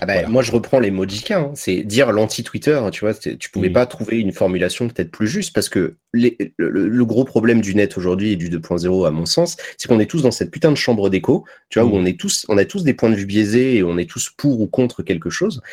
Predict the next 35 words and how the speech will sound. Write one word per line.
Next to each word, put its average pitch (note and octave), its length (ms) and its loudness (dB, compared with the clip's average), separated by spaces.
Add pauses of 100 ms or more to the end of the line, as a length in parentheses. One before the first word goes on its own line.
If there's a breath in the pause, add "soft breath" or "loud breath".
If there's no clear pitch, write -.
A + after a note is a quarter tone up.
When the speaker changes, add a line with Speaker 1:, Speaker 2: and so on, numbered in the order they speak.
(200 loud breath)
Speaker 1:
Et G2 180 2
apporter A#2+ 400 2
un A#2+ 80 4
peu G#2 160 -4
de F#2 80 -2
nuance, A#2+ 520 2 (260)
encore E2 160 -6
une E2+ 80 -4
fois, G2+ 200 -4 (220)
un C#2+ 140 -12
certain - 320 0
argument, A2+ 360 4
donc, F2+ 200 -4
que G2 80 -2
j'ai F#2 80 4
avancé F2+ 280 0
tout - 140 -4
à A2+ 40 4
l'heure, G#3+ 100 2 (340 loud breath)
euh, A2+ 420 6
Speaker 2:
<laughs> D#3+ 40 2
Speaker 1:
c'est, D#3 420 2
pour A2 100 0
moi, D#3+ 120 6
c'est C#3+ 180 0
essentiel. D3+ 480 0
Et, G#2 160 4
euh, F2 160 -2
du F2+ 80 -12
coup, F#3 260 0
euh, E2+ 100 2
oui, E3+ 180 0
effectivement, D#3+ 420 -2
c'est, F#2 320 -2
c'est, - 180 -6